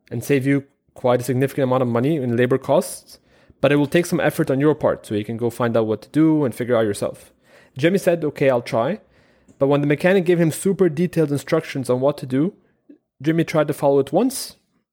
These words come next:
got frustrated, the first sign of an obstacle, and gave up. Instead of actually trying to fix his car and upgrade it and make it something that he can enjoy being,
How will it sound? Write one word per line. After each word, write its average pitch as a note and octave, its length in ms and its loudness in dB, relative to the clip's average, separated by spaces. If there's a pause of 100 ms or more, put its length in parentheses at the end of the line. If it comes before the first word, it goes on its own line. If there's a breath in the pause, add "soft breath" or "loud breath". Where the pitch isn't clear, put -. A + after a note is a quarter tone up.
(100)
got C#3+ 220 0
frustrated, F#3 600 2
the C#3 60 -8
first D#3+ 240 -2
sign D#3+ 160 0
of C#3+ 60 0
an C#3 80 -4
obstacle, E3 400 -2
and C3+ 100 -4
gave A#2+ 160 -2
up. - 220 -10 (1400 soft breath)
Instead A#3 480 -2
of D#3 140 -4
actually F#3+ 600 0
trying F3 440 0
to C#3 360 0 (180)
fix - 380 -2
his - 120 -8
car D3 360 0
and A2 300 -4
upgrade C#3 400 2
it C3+ 160 2
and G#2 260 -4
make C#3 300 0
it C3+ 120 -4
something C3+ 320 -2
that A2 120 0
he A2+ 60 -4
can - 120 -6
enjoy B2+ 280 2
being, B2+ 320 0